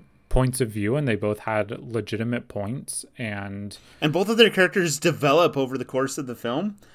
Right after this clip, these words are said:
Speaker 2: Like, these are very fully
Speaker 1: Yeah.
Speaker 2: realized female characters with, yeah, with their own motivations and their own perspectives, and it was really good. I love the scene where Katie Hirado,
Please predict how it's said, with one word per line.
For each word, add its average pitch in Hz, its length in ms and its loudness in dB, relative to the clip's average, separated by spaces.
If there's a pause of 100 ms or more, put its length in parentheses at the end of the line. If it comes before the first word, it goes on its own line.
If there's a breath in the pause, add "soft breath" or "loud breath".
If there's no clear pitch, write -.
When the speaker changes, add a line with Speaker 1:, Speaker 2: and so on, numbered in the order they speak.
(200 soft breath)
Speaker 2:
Like, 143 140 2
these 185 180 -2
are 196 140 4
very 147 420 6
fully 151 320 6
Speaker 1:
Yeah. 131 120 6
Speaker 2:
realized 127 440 4
female 127 320 0
characters 123 500 -2
with, 117 280 0 (100)
yeah, 120 320 0
with 113 320 -2
their 110 180 -4
own 120 160 -4
motivations 117 720 -6
and 107 160 -12
their 104 140 -8
own 113 440 -10 (300 soft breath)
perspectives, 127 1000 -2
and 113 400 -6 (120)
it 120 300 -10
was 127 220 -4
really 135 160 -2
good. 123 160 -2
I 107 100 -2
love 175 380 0
the 147 80 -8
scene 139 340 0
where 110 220 -6
Katie 117 300 -8
Hirado, 110 460 -6